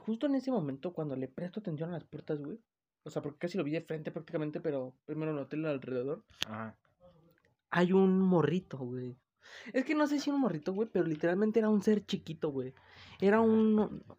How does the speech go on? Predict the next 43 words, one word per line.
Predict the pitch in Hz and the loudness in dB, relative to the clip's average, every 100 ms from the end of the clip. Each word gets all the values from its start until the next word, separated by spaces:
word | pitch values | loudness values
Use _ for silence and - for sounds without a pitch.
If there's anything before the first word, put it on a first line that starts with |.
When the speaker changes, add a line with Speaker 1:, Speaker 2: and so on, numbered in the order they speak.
| - | -6
Speaker 2:
Pedro, | 131 | -2
Speaker 1:
sea, | - 147 - | -2 -4 -12
Speaker 2:
no | 117 | -14
era | 120 | -6
Pedro. | - - - - - - - - _ - | 4 4 4 -2 -16 -20 -20 -20 _ -8
Speaker 1:
<laughs> | 175 262 269 247 226 180 | -4 -2 -4 -4 -8 -8
un | 151 | -4
saludo | 165 156 - 220 - | 2 2 6 6 8
para | 160 151 151 | 6 6 6
Pedro. | 180 196 208 214 - | 6 8 6 4 -4
Speaker 2:
Saludazo | _ 131 117 117 113 117 113 110 | _ -6 -4 -2 -2 -4 -6 -10
para | 92 95 92 | -10 -10 -2
Speaker 1:
Güey, | 220 254 | 2 6
pero | 240 | 8
Speaker 2:
Pedro. | 220 | 8
Speaker 1:
sin | 220 208 | 8 6
mamada, | 208 220 247 214 | 6 6 4 0
güey. | 185 151 - - - - - - | -2 -4 -2 2 2 0 -10 -2
O | 190 | 4
sea, | 214 190 - - - | 6 4 0 -14 -6
sí, | 202 220 | -4 -4
sí, | 196 175 | -4 -2
o | 170 | 0
sea, | 185 | 0
si | 175 185 | -2 0
le | 175 | -2
tomas | 170 330 285 - | -2 -6 -6 -4
un, | 185 | -2
un, | 208 190 185 196 185 175 | -2 0 0 0 -2 0
un | 180 175 | 2 4
aire, | 165 202 - | 2 0 -6
sí | - | -10
tenía | 175 170 170 160 | -4 -2 2 2
aire | 165 170 | 4 2
de | 143 | 2
al | 123 | -2
Pedro, | - 147 147 | -2 -2 0
güey. | 127 127 | -2 -2
<laughs> | - - - - 185 - - - | 0 -2 -6 -10 -10 -10 -10 4
Porque | 165 156 | 4 4
estaba | 165 175 214 | 2 2 0
chiquito, | 233 - 147 160 | 0 -6 -2 0
güey, | 156 185 | 0 -2